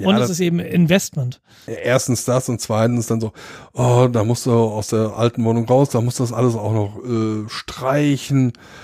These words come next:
Speaker 1: Boah, was das wieder für Arbeit ist, da hast du eigentlich gar keinen Bock zu. Aber kannst es
Speaker 2: Ja.
Speaker 1: nicht leisten, es machen zu lassen, also musst es machen.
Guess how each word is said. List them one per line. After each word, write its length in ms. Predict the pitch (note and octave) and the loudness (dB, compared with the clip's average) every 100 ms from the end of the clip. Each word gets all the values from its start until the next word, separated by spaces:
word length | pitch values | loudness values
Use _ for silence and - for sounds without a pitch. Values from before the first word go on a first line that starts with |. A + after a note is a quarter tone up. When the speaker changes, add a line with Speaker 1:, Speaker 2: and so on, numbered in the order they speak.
| - - | -16 -4
Speaker 1:
Boah, 160 | C3 | -2
was 120 | B2+ B2+ | 0 0
das 140 | B2 | 2
wieder 140 | C3 | 2
für 160 | A#2+ C3 | 2 -2
Arbeit 560 | A#2 C#3 C#3+ C3+ B2 B2 | 0 2 2 4 2 0
ist, 260 | B2 - | -4 -2
da 40 | A2+ | -6
hast 120 | - | -6
du 40 | |
eigentlich 140 | B2 - | -8 -6
gar 80 | - | -2
keinen 200 | A2+ A2 - | -2 -2 -4
Bock 300 | D#3 - - | -6 -6 -12
zu. 400 | - D3 C#3+ - - - _ _ _ _ - | -4 -2 -2 -4 -14 -20 _ _ _ _ -6
Aber 120 | A#2+ | -2
kannst 200 | C#3 C3 | 0 0
es 60 | B2 | 2
Speaker 2:
Ja. 60 | |
Speaker 1:
nicht 120 | A2+ | 2
leisten, 380 | A#2+ A2+ B2 B2 | 4 4 2 -2
es 120 | G#2+ | -2
machen 280 | C3 C#3 C#3 | -2 0 0
zu 100 | - | 0
lassen, 460 | A#2+ B2 - A#2+ A2+ | 0 0 0 -4 -4
also 200 | A2 G#2+ | -2 2
musst 300 | C#3+ D3 C3 | 2 0 -4
es 120 | - | 0
machen. 420 | B2 A2+ A#2+ A2+ | 2 2 0 -2